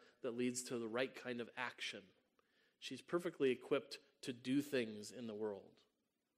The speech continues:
"I have counsel, I have sound wisdom, I have insight,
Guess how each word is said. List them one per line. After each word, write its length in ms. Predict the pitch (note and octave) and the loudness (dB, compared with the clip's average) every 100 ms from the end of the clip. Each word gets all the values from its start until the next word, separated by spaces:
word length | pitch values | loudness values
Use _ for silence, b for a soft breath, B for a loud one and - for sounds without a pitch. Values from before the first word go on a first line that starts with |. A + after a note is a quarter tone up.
| _ _ _ _ _ _ _ A#2+ | _ _ _ _ _ _ _ -2
"I 80 | B2+ | 2
have 280 | C3+ C3 | 2 0
counsel, 720 | - D#3+ D#3+ D3+ - A2 G2 G2+ _ _ _ | 0 0 2 2 0 0 -2 -14 _ _ _
I 100 | A#2+ | -2
have 180 | A#2+ A#2 | -2 0
sound 360 | - B2+ B2 | 0 2 2
wisdom, 540 | A#2 D3 C#3 C3 G#2 G#2 b b - | 2 2 2 0 -2 -8 b b -6
I 120 | A#2 | -2
have 260 | B2 A#2 | -2 -2
insight, 640 | - D#3 D3+ - A#2+ G2+ | -2 -2 0 0 -2 -6